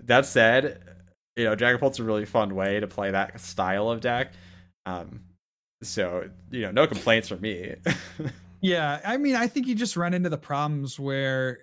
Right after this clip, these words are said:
Speaker 2: you have V max Pokemon that just have so much H P, you know? Uh, when you're
Speaker 1: Right.
Speaker 2: swinging in with Dragapult into a Centiskorch, and it's a fresh Centiskorch, like, it, it feels bad. You do have the Snipe, right? So you can, you can make some cheeky plays, but, like,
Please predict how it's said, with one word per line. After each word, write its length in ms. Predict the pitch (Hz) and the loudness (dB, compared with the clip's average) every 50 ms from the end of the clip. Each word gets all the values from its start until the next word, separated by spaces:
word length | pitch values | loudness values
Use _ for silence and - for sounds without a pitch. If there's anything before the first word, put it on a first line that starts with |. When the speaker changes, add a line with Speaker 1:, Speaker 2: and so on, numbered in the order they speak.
| _ _ | _ _
Speaker 2:
you 160 | - 147 147 | -6 -2 0
have 160 | 165 175 165 143 | 0 0 0 0
V 200 | 131 143 151 151 | 0 0 2 2
max 280 | 147 131 127 117 - | 2 0 -2 -4 -6
Pokemon 360 | - 139 123 - - 117 113 | -8 -8 -8 -8 -8 -10 -10
that 80 | 117 117 | -10 -10
just 180 | 123 131 - - | -10 -10 -10 -10
have 160 | 113 104 - | -10 -8 -8
so 420 | - - - - - 110 107 104 | -8 -8 -8 -8 -8 -6 -6 -6
much 240 | 101 101 98 101 - | -6 -8 -8 -10 -10
H 240 | 127 120 - - - | -10 -12 -12 -12 -12
P, 300 | - - - - - - _ _ _ _ _ _ _ _ | -12 -12 -12 -12 -14 -18 _ _ _ _ _ _ _ _
you 80 | - 120 | -8 -6
know? 380 | 117 113 107 107 107 110 110 - _ _ _ - - | -6 -4 -4 -4 -6 -6 -8 -10 _ _ _ -8 -4
Uh, 320 | - 143 156 151 147 151 151 | 0 0 2 2 2 2 2
when 140 | 160 175 180 | 4 4 6
you're 80 | 185 208 | 6 6
Speaker 1:
Right. 60 | 196 185 | 4 4
Speaker 2:
swinging 300 | 185 190 196 196 190 185 | 2 2 4 4 4 4
in 100 | 180 180 | 4 4
with 160 | 175 165 139 131 | 2 2 2 0
Dragapult 600 | 151 143 147 151 151 151 151 151 143 139 135 131 | 0 -2 0 0 -2 -2 0 0 0 0 0 0
into 180 | 135 135 131 | -2 -2 -4
a 40 | 120 | -4
Centiskorch, 840 | 107 - 135 127 123 127 120 - - 107 101 101 98 98 - - - - _ - - - - - - | -4 -6 -6 -6 -8 -8 -10 -12 -10 -10 -12 -10 -10 -12 -12 -14 -14 -16 _ -20 -20 -20 -20 -10 -6
and 80 | 127 127 | -4 -4
it's 100 | 123 - | -4 -4
a 60 | 123 | -6
fresh 360 | - - 160 156 151 151 - | -4 -2 0 0 0 -2 -2
Centiskorch, 720 | - 143 131 127 123 113 - - 113 - - - - - | -4 -4 -4 -4 -6 -8 -10 -10 -12 -12 -12 -14 -14 -14
like, 140 | 110 117 131 | -10 -6 -4
it, 120 | 143 151 - | -6 -4 -2
it 120 | 165 170 165 | -2 -2 -2
feels 320 | - - 254 240 214 147 | 0 2 2 2 2 0
bad. 380 | 127 123 127 120 110 107 110 127 | 0 -2 -2 -2 -2 -4 -4 -2
You 60 | 139 | 0
do 120 | 165 208 | 2 2
have 220 | 208 226 220 220 208 | 2 2 2 0 0
the 80 | 247 | 0
Snipe, 480 | - - - 202 165 139 139 147 147 - - _ - | -2 0 0 0 0 0 0 -2 -4 -6 -12 _ -6
right? 280 | 135 131 135 135 139 | -2 -2 -2 -2 -2
So 140 | 139 - - | -4 -4 -4
you 80 | 139 143 | -4 -2
can, 280 | - 202 196 202 202 - - - - - _ | -2 0 0 0 -2 -2 -8 -20 -20 -10 _
you 120 | - 143 156 | -2 0 2
can 160 | 180 196 190 | 4 4 4
make 180 | 165 170 185 | 4 2 0
some 180 | 180 - 208 190 | 0 0 0 -2
cheeky 360 | - - - 160 156 175 170 | 0 -2 -4 -4 -4 -6 -6
plays, 400 | 156 - 147 135 123 113 113 - | -2 -2 0 0 0 -2 -6 -8
but, 160 | - 127 123 | -8 -8 -6
like, 280 | 123 127 127 123 - - | -4 -4 -4 -6 -8 -12